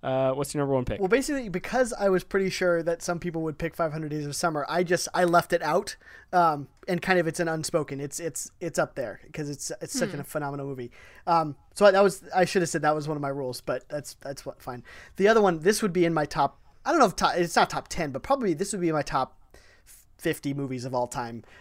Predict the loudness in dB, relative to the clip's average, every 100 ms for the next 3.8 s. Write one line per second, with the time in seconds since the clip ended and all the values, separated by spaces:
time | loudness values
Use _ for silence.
0 | -4 2 2 2 -4 _ _ -20 -20 -12
1 | -2 0 2 2 2 2 0 0 -2 -4
2 | -8 -10 _ -20 -20 -18 -4 -2 0 0
3 | 0 -2 2 6 8 6 4